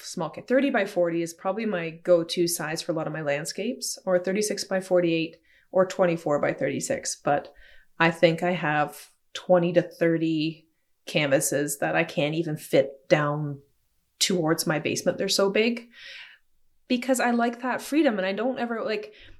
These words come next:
some nights I feel I'm like, "Oh, my arm's really tired from all the blending work I did." I'm like, "I'll just do something little." And I love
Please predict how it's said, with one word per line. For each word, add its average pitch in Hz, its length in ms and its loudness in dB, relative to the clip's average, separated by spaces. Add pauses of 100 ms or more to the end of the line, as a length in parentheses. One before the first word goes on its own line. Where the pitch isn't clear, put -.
(120)
some 320 240 2
nights 269 240 4
I 220 80 -2
feel 190 260 2
I'm 185 100 0
like, 170 200 -6
"Oh, 185 80 0
my 170 140 -4
arm's 175 300 -2
really 170 140 0
tired 165 420 -2
from 175 220 -8
all - 100 -4
the 190 100 -4
blending 160 360 -2
work - 260 -2
I - 60 -6
did." - 180 -8
I'm - 80 -8
like, - 140 -10
"I'll 196 60 -12
just 233 120 -4
do 247 100 -2
something 233 380 -2
little." 165 220 -2
And - 120 -6
I 196 80 0
love 185 600 0